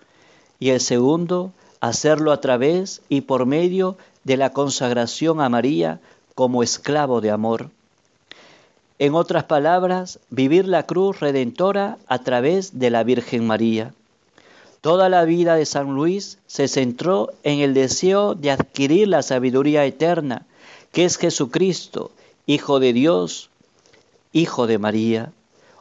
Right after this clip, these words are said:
Optó por una condición radical de vida formulada como la santa esclavitud o la esclavitud voluntaria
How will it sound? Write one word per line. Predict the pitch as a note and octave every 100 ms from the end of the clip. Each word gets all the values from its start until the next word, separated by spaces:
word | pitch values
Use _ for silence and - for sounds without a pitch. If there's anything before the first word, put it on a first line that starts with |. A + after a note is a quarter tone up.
| -
Optó | C3 - F3 F3
por | F3
una | E3 E3+ E3
condición | E3 D3+ C#3 C3+ E3 F3 E3+
radical | D#3 C3+ B2 - F#3 E3
de | C3
vida | C3+ C#3 C#3+ - _ _
formulada | - C#3 C3 C3 B2+ F3 F#3 F#3+ G3+ _
como | C3+ C3+
la | B2+ A#2+
santa | - F3+ G3 F3+ D3
esclavitud | B2 - B2 A#2 A2 D#3 F3+ F3 _ _ - - _ _
o | D3+
la | D3+
esclavitud | C3 - C#3+ C3+ B2+ E3+ F#3+
voluntaria | F3 C3+ A#2+ A#2+ D#3+ E3 C#3+ A2 -